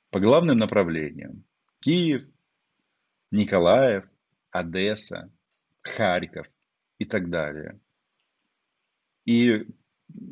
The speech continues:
эту подготовку к этому рывку Генеральный штаб Украины очень чётко прослеживает. Очень чётко. Значит, что важно? Когда я,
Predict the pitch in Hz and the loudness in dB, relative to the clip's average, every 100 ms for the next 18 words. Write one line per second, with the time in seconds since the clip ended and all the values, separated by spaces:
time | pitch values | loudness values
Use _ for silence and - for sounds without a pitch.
0 | - 123 123 135 139 131 151 247 - 104 | -10 -6 -4 0 0 2 0 0 0 -4
1 | 90 104 107 107 92 - 107 131 - - | -2 0 2 2 0 -2 0 0 -2 -6
2 | 92 78 - _ _ _ _ _ _ _ | -6 -6 -12 _ _ _ _ _ _ _
3 | _ _ _ _ _ _ _ _ _ _ | _ _ _ _ _ _ _ _ _ _
4 | _ _ _ _ _ _ _ _ _ _ | _ _ _ _ _ _ _ _ _ _
5 | _ _ - - _ _ 101 107 127 135 | _ _ -20 -20 _ _ -4 4 6 6
6 | 135 135 143 143 139 190 214 135 127 - | 6 4 0 -2 0 2 4 2 2 -2
7 | - 180 - - - - 85 78 76 76 | -4 -4 -4 -4 -4 -2 -4 -4 -6 -10
8 | - - _ _ _ - - 156 156 - | -12 -20 _ _ _ -10 2 4 4 0
9 | 131 117 - 123 120 - - 95 73 - | 2 0 0 -2 -2 -6 0 0 0 -12
10 | _ _ _ _ _ _ _ - 107 104 | _ _ _ _ _ _ _ -4 0 2
11 | 98 - 208 160 101 82 - - - _ | 2 4 4 6 2 2 -6 -12 -16 _
12 | _ _ _ _ _ _ _ _ _ _ | _ _ _ _ _ _ _ _ _ _
13 | _ _ - _ _ _ _ - 101 147 | _ _ -20 _ _ _ _ -8 -2 2
14 | 170 156 107 | 4 4 2